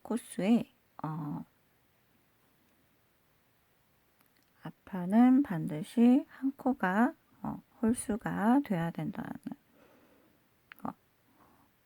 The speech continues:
한 코가 많거나 적거나 홀수가 돼야 된다는 거죠.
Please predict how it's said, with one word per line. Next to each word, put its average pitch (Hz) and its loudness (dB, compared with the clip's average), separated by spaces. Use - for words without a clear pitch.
한 262 0
코가 226 2
많거나 196 0
적거나 196 0
홀수가 240 4
돼야 165 -2
된다는 214 6
거죠. 170 -6